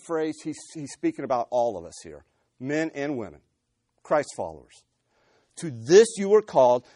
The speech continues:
because Christ also suffered for us, leaving us an example that you should follow his steps." And then Peter tells us in verse twenty-three that Jesus, when he was living here on this earth, when he's going through all this,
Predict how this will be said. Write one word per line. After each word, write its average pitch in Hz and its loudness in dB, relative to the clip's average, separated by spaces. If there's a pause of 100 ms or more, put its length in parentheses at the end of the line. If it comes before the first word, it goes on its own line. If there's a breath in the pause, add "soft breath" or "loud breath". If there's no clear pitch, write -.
(120)
because 143 -4
Christ 196 2
also 170 -2 (140)
suffered 156 -2
for 151 -6
us, 107 -4 (460 soft breath)
leaving 170 -2
us 127 -6
an 117 -10
example 117 -10 (180 soft breath)
that 131 -4
you 165 -6
should 175 -6 (140)
follow 143 4
his 120 -8 (120)
steps." 110 -8 (320 soft breath)
And 131 -6
then 196 2
Peter 185 -4
tells 160 0
us 147 -10
in 143 -12
verse 139 -6
twenty-three 139 -10 (280 soft breath)
that 135 -4
Jesus, 170 -2 (320)
when 147 -2
he 185 -8
was 160 -4
living 196 0
here 196 -2
on 208 0
this 214 -4
earth, 135 -2
when 139 -6
he's 175 -6
going 196 2
through 180 2
all 139 4
this, 127 -2